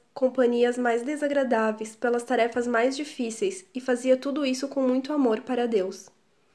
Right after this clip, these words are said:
Santa Teresinha foi se consumindo nas pequenas coisas por amor a Deus e aos vinte e quatro anos teve uma tuberculose,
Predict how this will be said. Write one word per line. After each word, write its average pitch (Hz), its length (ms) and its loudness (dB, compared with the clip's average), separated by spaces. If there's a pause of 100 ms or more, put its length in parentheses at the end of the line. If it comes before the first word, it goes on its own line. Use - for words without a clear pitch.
(500)
Santa 254 360 2
Teresinha 226 720 2 (180)
foi 247 220 2
se 254 140 -8
consumindo 269 720 -2
nas 269 160 -2
pequenas 285 480 -2
coisas 254 440 2
por 262 200 0
amor 233 280 0
a 214 120 0
Deus 214 580 -2
e 247 140 0
aos 247 160 2
vinte 277 220 -4
e - 40 -16
quatro 285 400 0
anos 240 460 0
teve 247 340 2
uma 254 160 0
tuberculose, 247 880 0